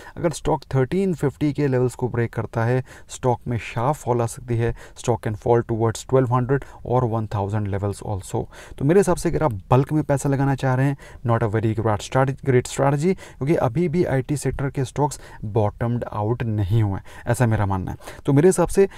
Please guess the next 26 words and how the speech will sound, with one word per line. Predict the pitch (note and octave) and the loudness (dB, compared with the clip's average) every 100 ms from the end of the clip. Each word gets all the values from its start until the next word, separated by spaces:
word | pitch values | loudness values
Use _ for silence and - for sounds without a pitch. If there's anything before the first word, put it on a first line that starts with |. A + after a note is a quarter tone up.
| - - | -6 4
और | D#3 - - - - | 4 4 -4 -10 0
ऐसा | C#3 - D#3+ | 2 6 6
भी | E3 | 8
नहीं | E3 F3 | 8 8
है | F3 | 4
कि | C#3+ | 2
दोस्तों | C3+ - D3+ | 0 2 2
ये | D3 | 2
स्टॉक | C#3 D3+ C#3 | 2 2 4
गिरेंगे | A#2+ B2 E3+ D3+ | 6 6 6 6
ही | B2+ | 4
गिरेंगे, | A2 G#2 G2+ - - - - | 2 -2 -4 -8 -12 -8 -4
तो | |
सिस्टमैटिक | A#2+ D3+ - C#3+ C#3+ A3+ | -2 -4 -2 0 2 2
फॉर्म | E3+ E3 | 2 2
में | F3 | 2
इन्वेस्टमेंट | E3 D3+ - D#3 | 2 0 -2 -2
करें। | D3+ D#3+ D#3 - - | 2 0 0 -8 -12
स्मॉल | - C#3 D3+ | 2 2 4
केस | D#3 | 2
जो | C#3 | 2
मैंने | C#3+ C#3+ | 2 2
आपको | - C3 | 0 0
बनाया | C3+ C#3+ | 2 0
उससे | C3+ D#3 | 0 4
आप, | C#3 C3+ - C3+ B2+ | 4 4 4 6 6